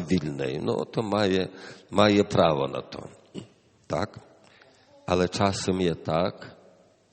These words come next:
ну, що ми скажуть, і що багато наших рідних казали: "Ну, я на, я на Пасху був, хватить,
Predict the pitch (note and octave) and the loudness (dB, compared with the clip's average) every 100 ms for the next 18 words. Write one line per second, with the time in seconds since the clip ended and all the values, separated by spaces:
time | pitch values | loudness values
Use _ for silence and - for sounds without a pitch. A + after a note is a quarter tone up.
0 | _ _ _ _ _ _ _ E2 F#2 F2+ | _ _ _ _ _ _ _ 2 4 4
1 | F#2+ F#2+ - E2+ F2+ - F2+ F2+ F#2+ E2 | 2 -2 -2 0 -2 2 2 2 0 -2
2 | - F#2 F2 F2 F#2+ F2+ F2+ F2 F#2+ F2 | -2 -6 0 2 2 2 0 0 0 -2
3 | F2 F#2 F2+ F2 F2 E2 E2+ F2+ F#2+ F#2+ | -2 -2 -4 -4 -4 0 2 2 4 2
4 | F#2 F#2+ F#2 F2+ - - - F#2+ F#2+ F2+ | 4 4 2 -2 -10 -16 -4 0 2 2
5 | C3 D3 - - E2 D#2 - - B2 - | 2 0 -2 -8 -8 -8 -6 0 0 0
6 | C2+ | -10